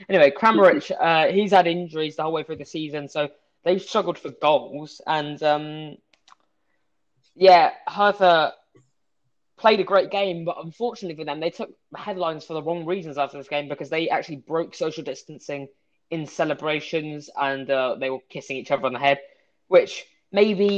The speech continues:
you think, "Oh, it's a bit unnecessary after they've been tackling each other all game," but the Bundesliga does have guidelines on celebrations. Um,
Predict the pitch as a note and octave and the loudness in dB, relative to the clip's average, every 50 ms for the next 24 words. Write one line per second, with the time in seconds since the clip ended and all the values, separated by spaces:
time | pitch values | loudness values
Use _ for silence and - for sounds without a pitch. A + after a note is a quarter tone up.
0 | F#3+ - - F3+ F3 - G3+ F#3+ F#3 F#3 - D#3+ D#3+ E3 D#3 C3 A2 F2 - - | -4 -6 -8 -8 -2 2 2 2 2 2 2 4 6 8 8 6 4 2 0 -6
1 | G#3 G3+ F#3+ C#3+ E3+ F3 F3 F3 F3 - - - - E3 E3 E3+ E3 D#3+ D#3 - | -2 0 2 2 2 0 -2 -6 -6 -8 -10 -6 -4 0 2 4 4 4 2 0
2 | - D3+ D3+ D3+ D3 D#3 D3+ D3 - E3 - - - D#3+ D#3 C3+ - E3 D3+ D3 | -2 -2 -2 -2 -2 -4 -10 -6 -8 -8 -8 -6 -8 -8 -8 -6 -6 -6 -4 -4
3 | D#3 D#3 D#3 D#3 D3 C#3+ C#3+ D3 D3 C3 - F3+ F3+ C#3+ E3 - F#3 G3 G3 F#3 | -4 -4 -2 0 0 0 0 -2 -8 -10 -6 -6 -4 -4 0 2 2 2 2 0
4 | E3 D#3+ E3+ E3+ E3 C#3 D#3+ D3+ D3 C#3+ - - _ _ _ _ _ - - G3+ | -4 -4 -6 -6 -4 -2 2 2 2 2 2 -4 _ _ _ _ _ -2 -2 -2
5 | F#3+ - F3+ D#3+ C3+ - D3 C#3 C#3+ C#3 C#3 C3+ C#3 C#3 C3+ C3+ C#3 B2+ - D3 | 0 0 -4 -6 -2 0 2 2 2 2 0 -2 -2 -2 -4 -8 -10 -6 -4 -2
6 | C#3 C3+ C#3 C#3+ C#3 C#3 C3+ - F3 F3+ F#3+ G3+ F3+ - - C3+ B2 B2 B2 B2 | -2 0 0 -2 -2 -2 -4 -6 -8 -8 -8 -10 -10 -8 -4 0 2 2 2 2
7 | A#2+ B2 B2 B2+ B2+ | 0 -2 -8 -14 -16